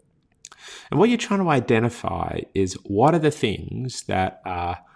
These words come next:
the, on the higher potential impact and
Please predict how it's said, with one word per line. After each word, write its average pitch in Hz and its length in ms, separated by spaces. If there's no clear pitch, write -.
the, 95 240
on 95 140
the 87 80
higher 113 580
potential - 600
impact - 560
and 90 460